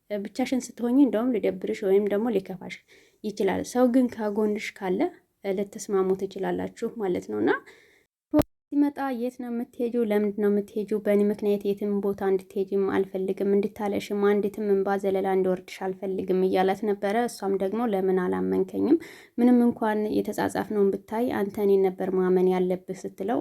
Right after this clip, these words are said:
"አይ እንዴት ልመን? ፊትም ፍቅረኛሞች ስለሆናችሁ ማመን አልቻልኩም" ብሏታል ማለት ነው። እ፣ ሲቀጥል፣ እ፣ መጀመሪያውኑ ብትነጋገሩ፣ ብትመካከሩ ኖሮ እነሱንም ማስታረቅ ትችሉ ነበር፣ እናንተም ጋር ደግሞ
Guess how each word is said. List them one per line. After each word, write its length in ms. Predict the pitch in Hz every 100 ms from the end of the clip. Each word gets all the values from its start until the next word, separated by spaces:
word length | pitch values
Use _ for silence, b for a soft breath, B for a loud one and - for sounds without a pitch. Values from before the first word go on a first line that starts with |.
| -
"አይ 160 | 208 233
እንዴት 340 | 202 196 202
ልመን? 320 | - 190 190 196
ፊትም 320 | 196 202 202
ፍቅረኛሞች 640 | 202 196 202 208 214 220 -
ስለሆናችሁ 640 | 190 190 190 190 196 349 339 -
ማመን 340 | 202 196 196 196
አልቻልኩም" 600 | 190 190 196 190 - 196
ብሏታል 440 | 190 185 190 202 202
ማለት 340 | 196 196 196
ነው። 140 | 359 - B B B B -
እ፣ 100 | 208
ሲቀጥል፣ 500 | - 240 240 247 285 294
እ፣ 140 | 285 208 208
መጀመሪያውኑ 600 | 208 208 214 208 202 202 208
ብትነጋገሩ፣ 800 | 208 208 202 196 196 190 202 226 320
ብትመካከሩ 720 | - 202 214 202 202 196 202 202
ኖሮ 180 | 202 202 269 294
እነሱንም 460 | 208 202 214 208 220 -
ማስታረቅ 440 | 214 214 226 220 220
ትችሉ 280 | - 233 233
ነበር፣ 300 | 226 - 226
እናንተም 400 | 214 202 202 214
ጋር 160 | 220 220
ደግሞ 220 | 226 220